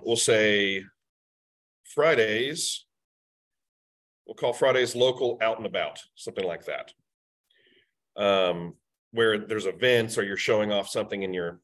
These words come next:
you know, your favorite restaurant, whatever it is, you need to decide what your calendar or what kind of content you're wanting to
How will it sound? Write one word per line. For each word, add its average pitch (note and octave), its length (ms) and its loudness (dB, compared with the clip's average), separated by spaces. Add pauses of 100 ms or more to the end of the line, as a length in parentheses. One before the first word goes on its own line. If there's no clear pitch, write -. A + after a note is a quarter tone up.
(240)
you G#2 160 -12
know, G2 100 -6
your F2 160 -8
favorite F#2+ 460 0
restaurant, G2+ 640 0 (640)
whatever A#2+ 440 2
it A#2+ 80 2
is, F#2 460 -4
you A2 200 -8
need C#3+ 140 -2
to A#2+ 60 -12
decide G#2+ 520 -2
what A#2+ 220 -4
your B2 140 -6
calendar G#2+ 440 -2
or G2+ 80 -4
what A#2+ 160 -2
kind A#2+ 160 0
of A2 80 -10
content C#3 520 -2
you're G#2+ 160 -6
wanting G#2+ 220 -6
to G2+ 80 -12